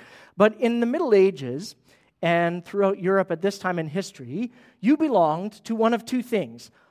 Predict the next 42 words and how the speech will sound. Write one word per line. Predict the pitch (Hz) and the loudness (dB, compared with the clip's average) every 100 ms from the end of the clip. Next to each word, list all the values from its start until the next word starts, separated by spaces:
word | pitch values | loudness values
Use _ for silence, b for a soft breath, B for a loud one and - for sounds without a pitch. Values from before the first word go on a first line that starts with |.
| b | b
either | 175 185 185 | 2 2 2
the | 156 | -2
Roman | 147 151 151 | -2 -4 0
Catholic | 208 226 262 254 | 4 4 2 -4
Church, | - 269 403 - - b b b | -4 -4 -4 -8 -18 b b b
or | 214 226 254 | 8 10 8
if | 247 196 175 | 4 -2 -4
you | 202 196 | -2 0
were | 180 | 0
in | 175 170 170 - | 0 -2 -4 -6
a | 165 151 | -4 -4
state | 135 - 190 220 226 | -6 -4 0 2 0
or | 170 147 | -6 -4
a | |
nation | 151 175 190 226 196 | 0 0 -2 -4 -2
that | 156 | -2
had | 143 | -2
broken | 165 170 170 143 | 0 -2 -2 -6
away, | 135 175 233 294 B B | 0 2 2 0 B B
like | 160 143 | -8 -8
Germany | - 165 185 202 | -6 -4 -2 0
had | 190 190 | 2 2
at | 190 | 0
this | 208 202 | -4 -6
point, | - 226 226 B B | -4 -2 -2 B B
you | 175 220 | -2 0
belonged | 254 175 160 180 | 0 0 0 -4
to | - 180 214 | -6 -4 -2
the | 208 | 0
Lutheran | 262 330 - 156 | 2 0 0 -10
Church. | - 107 _ - - _ _ _ b b b b | -10 -18 _ -20 -20 _ _ _ b b b b
And | 170 190 208 | 0 2 0
so | 208 226 220 220 226 220 B B | 0 2 6 6 4 0 B B
you | 175 285 | 2 2
were | 311 302 | 4 0
part | - 196 208 | 4 4 4
of | 175 175 | 2 0
a | 175 | 0
state-sanctioned | 170 - 226 254 - 233 226 226 208 | -2 0 0 0 -6 -4 -4 -6 -10
form | - 170 165 165 | -8 -6 -4 -4
of | 151 160 156 151 - | 2 2 2 -4 -8
religious | 156 165 175 170 180 - | -2 0 0 0 -4 -6